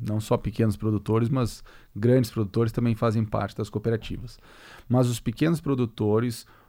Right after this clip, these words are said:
organizados em cooperativas, eles ganham escala. E a cooperativa tem essa responsabilidade, quando fa-, fizerem os projetos de crédito de carbono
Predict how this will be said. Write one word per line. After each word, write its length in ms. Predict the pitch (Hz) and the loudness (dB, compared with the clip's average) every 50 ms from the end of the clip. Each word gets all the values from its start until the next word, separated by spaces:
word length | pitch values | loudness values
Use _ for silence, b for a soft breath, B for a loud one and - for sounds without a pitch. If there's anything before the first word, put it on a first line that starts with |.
| b | b
organizados 840 | - 120 123 120 117 120 120 120 110 104 98 113 123 147 156 139 120 | 2 4 4 4 6 4 4 4 2 2 2 2 2 4 2 2 2
em 60 | 117 110 | 0 0
cooperativas, 920 | - 123 113 - 117 110 107 95 - - - 113 120 127 147 151 139 - b b b b b | 0 -2 0 0 2 2 2 0 -2 -2 -2 0 0 2 0 -2 -2 -4 b b b b b
eles 240 | 131 135 131 123 110 | 2 4 4 4 4
ganham 240 | 110 127 127 131 | 4 4 6 6
escala. 480 | 139 135 - - - 117 104 95 92 - - b b b b b b b - | 4 2 0 0 0 0 0 0 -2 -6 -12 b b b b b b b 0
E 100 | 135 139 | 0 2
a 60 | 131 | 2
cooperativa 560 | - 147 143 147 139 131 - - 147 143 156 | 2 2 4 4 4 4 4 2 2 2 2
tem 160 | 143 - 143 | 2 2 0
essa 240 | 147 143 - - 143 | 0 0 0 0 0
responsabilidade, 1200 | 131 135 147 135 - - 143 139 123 - - 143 143 143 143 151 143 135 139 139 139 127 104 120 | 0 0 -2 -2 -2 -2 -2 0 0 0 2 2 2 2 2 2 2 4 4 4 4 2 0 -2
quando 260 | - - 113 110 110 | -4 -2 0 0 0
fa-, 340 | 104 - - - 123 123 - - - - | 0 -2 -4 -6 -4 -4 -4 -6 -8 -4
fizerem 500 | - 117 104 101 123 131 147 156 147 135 | -2 -2 0 2 2 2 4 4 2 2
os 80 | 117 | 0
projetos 480 | - - 120 113 104 98 113 110 104 - | -2 -2 -2 -2 0 2 0 0 0 -2
de 80 | - | -6
crédito 220 | - - 113 107 104 | -4 -2 -2 -2 -2
de 60 | - | -2
carbono 500 | - 110 104 98 92 95 95 92 90 85 | -2 -2 -2 0 -2 -2 -2 -2 -2 -4